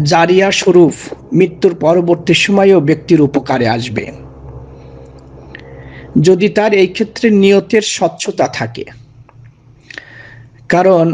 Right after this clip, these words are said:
রাসূল সাল্লাল্লাহু আলাইহি ওয়াসাল্লাম বলেছেন যে মানুষ যখন মারা যায় তখন সমস্ত আমল ক্লোজ হয়ে যায়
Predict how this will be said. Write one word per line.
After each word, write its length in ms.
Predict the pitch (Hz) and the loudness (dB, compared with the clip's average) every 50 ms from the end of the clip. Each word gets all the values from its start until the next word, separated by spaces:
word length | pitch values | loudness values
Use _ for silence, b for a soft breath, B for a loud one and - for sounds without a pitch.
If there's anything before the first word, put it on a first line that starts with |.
| 165 - | -4 -2
রাসূল 300 | 147 160 165 - - 208 | -2 -2 -2 -2 -6 -10
সাল্লাল্লাহু 140 | - - 190 | -8 -6 -4
আলাইহি 0 | |
ওয়াসাল্লাম 340 | 185 165 - 196 180 170 151 | -4 -4 -4 -4 -4 -2 0
বলেছেন 760 | 151 165 190 196 190 - 175 143 135 127 143 - 240 277 302 - _ _ _ - - - | 2 2 2 0 -2 -4 -6 -6 -4 -6 -6 -8 -10 -10 -12 -16 _ _ _ -20 -10 -4
যে 120 | 139 170 | 0 2
মানুষ 420 | 165 156 151 170 202 202 - - 185 | 2 2 2 2 0 -2 -4 -4 -4
যখন 280 | 220 208 208 - 208 190 | -4 -4 0 0 0 0
মারা 280 | 165 143 143 160 165 | 0 0 0 0 0
যায় 260 | 165 165 190 196 202 196 | 0 0 0 0 0 0
তখন 280 | - 170 165 - 196 | -2 -6 -4 -4 -4
সমস্ত 500 | 196 - - 180 180 202 196 - - - | -4 -2 -2 0 0 0 -2 -2 -4 -4
আমল 360 | 196 160 151 151 165 180 180 | -2 0 0 0 2 2 0
ক্লোজ 440 | 175 - - 170 180 208 208 185 160 | 0 -2 2 4 4 4 4 2 0
হয়ে 180 | 170 165 151 143 | 0 0 0 0
যায় 420 | 139 135 131 135 147 170 196 240 | -2 -2 -2 -2 -2 -4 -6 -8